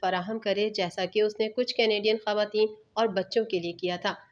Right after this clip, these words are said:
नए दायर किए गए नोटिस में वकील का कहना है कि अदालत उज़्मा के लिए एक आईनी लाजमी है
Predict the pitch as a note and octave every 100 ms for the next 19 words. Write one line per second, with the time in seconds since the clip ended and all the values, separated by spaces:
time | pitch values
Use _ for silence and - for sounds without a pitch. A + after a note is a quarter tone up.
0 | - A3 A#3+ D4 A#3+ A3 A3 G#3 G#3 A3
1 | A3+ F3 F3 G3+ - F3 E3+ F#3 A#3 C4+
2 | C#4+ C#4 G#3+ G#3 A#3 A#3+ G3+ F#3+ F#3 F#3
3 | A3 G3+ F#3+ G3+ G#3 F#3+ F3+ G3+ G3+ G3
4 | - _ _ - A3 A3+ A#3 B3+ F#3+ F3+
5 | F3 A3+ A#3+ G#3